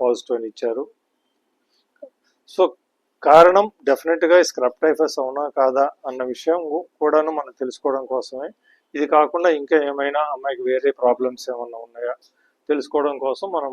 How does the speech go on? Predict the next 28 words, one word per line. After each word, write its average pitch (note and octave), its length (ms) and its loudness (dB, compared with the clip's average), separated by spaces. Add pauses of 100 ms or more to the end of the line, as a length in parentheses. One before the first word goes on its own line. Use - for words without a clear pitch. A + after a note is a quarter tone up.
మొత్తం B2+ 300 -8
బ్లడ్ B2 280 -4
రిపోర్ట్స్ B2+ 400 -8
అవన్నీ B2+ 340 -8 (500)
కేస్ C#3+ 200 2
షీట్లు C#3 300 -6
మొత్తం B2 280 -10
తీసు-, B2 180 -12 (160)
తెప్పిస్తున్నాను A#2+ 680 -10
ఈరోజు. A#2+ 300 -10 (680)
అవి D3 160 0
వచ్చిన D3+ 220 -4 (120)
తర్వాత E3+ 360 6 (220)
మనం E3 140 0 (100)
డెఫినెట్‌గా D3+ 460 4 (360)
ఈ C#3+ 120 0
రెండు D3 160 0 (100)
కేసులు D3 360 -2 (680)
స్క్రబ్ B2 360 -4
టైఫస్ D3+ 320 2 (120)
పాజిటివ్ C3 380 -2
వచ్చింది C#3+ 300 -12
కానీ D3+ 220 -4
స్క్రబ్ - 280 -10
టైఫస్ C#3 300 -6
వల్లే C#3+ 260 -4
చనిపోయిందని C#3 580 -10
అనటానికి C3 380 -10